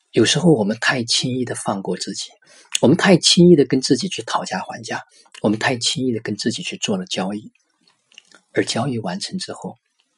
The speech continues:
最大的输家一定是自己。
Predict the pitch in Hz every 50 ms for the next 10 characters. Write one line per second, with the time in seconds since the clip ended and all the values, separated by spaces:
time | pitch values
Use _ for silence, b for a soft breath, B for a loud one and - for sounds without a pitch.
0 | _ _ _ _ - _ _ _ - - - 98 - 110 98 - - - - -
1 | 95 - - - 95 98 - _ _ _ _ _ _ _ _ _ _ _ - -
2 | 101 - - - - - - - - - - - - - -